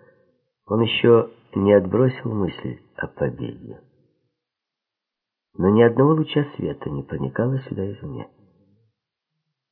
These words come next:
Ведь не могло же быть так, что этот не очень красивый огромный камин был сооружён просто как архитектурное украшение. Наверняка это не что иное, как отверстие в стене.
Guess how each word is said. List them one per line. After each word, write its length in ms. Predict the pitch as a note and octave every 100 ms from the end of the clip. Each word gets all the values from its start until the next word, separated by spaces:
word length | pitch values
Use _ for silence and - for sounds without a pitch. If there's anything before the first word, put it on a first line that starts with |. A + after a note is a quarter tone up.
| _ -
Ведь 260 | F#2+ G2
не 80 | G#2
могло 320 | G#2 G#2 D3+
же 100 | E3+
быть 300 | D#3+ C#3 -
так, 340 | - A#2 - - - - - -
что 240 | - A2
этот 300 | A2+ A2+ -
не 80 | G#2
очень 240 | G2+ G2
красивый 560 | G2 G2 - C3 B2+ F#2+
огромный 360 | E2+ G#2 G#2
камин 420 | G2+ F#2 F2 A#2+ B2
был 200 | G#2 A#2 -
сооружён 440 | G#2+ G#2+ F#2+ A#2+
просто 340 | A#2+ A2+ -
как 240 | A#2+ A2+ -
архитектурное 720 | A#2+ - A#2+ C3 - C3+ A#2+
украшение. 680 | A2 - G#2+ - C3+ A#2 G#2+ - - - - _ -
Наверняка 600 | G2 G2 F#2 F2+ - D#3+
это 360 | E3 D#3 -
не 160 | D3+ C#3
что 260 | - C#3+
иное, 220 | C3+ C#3 C#3
как 200 | C3+ C3
отверстие 720 | A#2+ G2 G#2+ C3 - - C3+
в 80 | -
стене. 460 | - A#2 F2+ G#2+